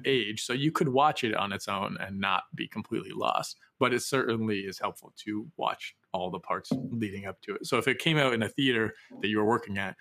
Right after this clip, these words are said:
that's probably seven parts into the, seven or eight parts into the series. So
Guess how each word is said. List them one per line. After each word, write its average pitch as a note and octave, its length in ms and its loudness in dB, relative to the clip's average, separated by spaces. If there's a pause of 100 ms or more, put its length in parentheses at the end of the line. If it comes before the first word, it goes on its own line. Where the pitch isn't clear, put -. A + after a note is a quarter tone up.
(200)
that's - 120 2
probably A2+ 440 4
seven G2+ 500 2
parts - 460 -2 (520)
into G#2+ 300 -2
the, G2+ 140 0
seven A2 240 0
or G2+ 120 2
eight G2+ 160 -2
parts G2+ 280 -2
into A#2+ 340 0
the G2 140 -2
series. G2+ 420 -4
So A#2+ 200 -8